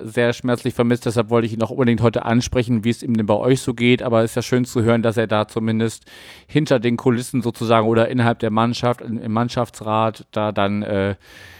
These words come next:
seine Erfahrung und seine, seine, äh, Lebenseinstellung und, und seine Werte dann da, äh, auch nach Sandhausen tragen kann.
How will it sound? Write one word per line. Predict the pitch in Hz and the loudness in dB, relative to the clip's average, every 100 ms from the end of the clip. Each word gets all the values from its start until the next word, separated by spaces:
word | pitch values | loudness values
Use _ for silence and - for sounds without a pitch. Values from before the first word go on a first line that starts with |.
| - _ | -20 _
seine | - 127 127 | 2 4 4
Erfahrung | 127 120 - 123 123 120 117 | 2 -2 2 2 4 2 0
und | 117 104 | -2 2
seine, | 113 113 113 | 2 2 0
seine, | 107 110 113 - | 0 0 0 -4
äh, | 113 104 104 | -2 0 0
Lebenseinstellung | 101 123 120 - - 110 104 - 110 110 107 107 | 2 2 2 -2 0 0 0 0 4 4 4 0
und, | 110 | -2
und | 110 110 | -2 -2
seine | 110 104 104 92 | 0 2 0 2
Werte | 107 110 - 110 | 2 2 2 0
dann | 98 101 101 101 101 | 2 2 2 -2 -2
da, | 101 98 98 - - | -2 0 -2 -6 -10
äh, | 98 98 92 | -6 -4 -4
auch | 92 | -4
nach | 101 | -2
Sandhausen | 92 104 104 110 123 120 | 0 -2 2 2 4 0
tragen | - 113 107 107 | 0 0 0 -2
kann. | 104 104 | -4 -4